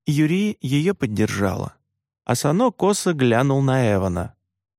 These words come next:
«Вы мне воду зря не лейте!» Элина ударила Ниджая тряпкой. «Мальчишки вместе, девчонки вместе.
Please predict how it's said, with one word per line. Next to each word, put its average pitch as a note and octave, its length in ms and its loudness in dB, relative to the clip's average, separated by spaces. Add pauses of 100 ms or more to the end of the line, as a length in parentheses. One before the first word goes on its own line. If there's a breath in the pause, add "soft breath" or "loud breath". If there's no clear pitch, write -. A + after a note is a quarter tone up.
(480)
«Вы E3+ 220 2
мне F#3+ 160 2
воду F#3+ 260 4
зря F3 220 2
не F3 120 4
лейте!» C#3 480 0 (320)
Элина D3+ 360 2
ударила C3 440 2
Ниджая A2+ 520 2
тряпкой. - 640 -2 (640)
«Мальчишки C3+ 560 -2
вместе, F#3+ 500 0
девчонки E3+ 600 -2
вместе. G#2+ 520 0